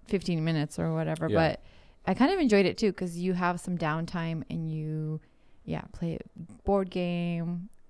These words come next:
Speaker 1: or whatever it is. And
Speaker 2: I
Speaker 1: it was
Speaker 2: think
Speaker 1: kinda
Speaker 2: that part's
Speaker 1: fun.
Speaker 2: usually a lot more relaxing than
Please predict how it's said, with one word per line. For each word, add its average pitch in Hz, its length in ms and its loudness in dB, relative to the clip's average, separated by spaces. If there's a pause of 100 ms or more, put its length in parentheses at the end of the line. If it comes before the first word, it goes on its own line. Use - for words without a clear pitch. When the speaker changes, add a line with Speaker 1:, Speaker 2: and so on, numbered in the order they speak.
(400)
Speaker 1:
or 175 180 -4
whatever 165 360 0
it 156 80 -2
is. - 360 -6
And - 80 0
Speaker 2:
I 117 40 8
Speaker 1:
it - 40 6
was - 40 2
Speaker 2:
think 151 120 4
Speaker 1:
kinda 123 80 6
Speaker 2:
that 120 100 4
part's 104 200 2
Speaker 1:
fun. 113 60 0
Speaker 2:
usually 104 200 2
a 95 60 2
lot 95 180 0
more 95 180 -2
relaxing 82 640 -4
than 69 400 -12